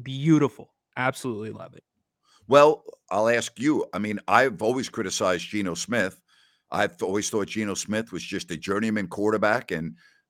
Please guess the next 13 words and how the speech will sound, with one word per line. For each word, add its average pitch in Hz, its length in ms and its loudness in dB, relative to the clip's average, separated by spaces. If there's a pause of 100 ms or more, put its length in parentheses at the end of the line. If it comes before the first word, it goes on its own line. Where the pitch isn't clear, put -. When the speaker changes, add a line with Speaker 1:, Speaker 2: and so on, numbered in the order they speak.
(140)
Speaker 2:
I 95 500 0 (100)
thought 107 180 2
it 101 100 -4
was 92 600 -2 (600)
a 95 100 -2
disgraceful 110 720 -2
move 110 520 0 (600)
by 90 540 0 (100)
Ben 110 180 0
McAdoo 110 480 -2
when 95 160 -4
he 87 80 -4
benched 101 560 -4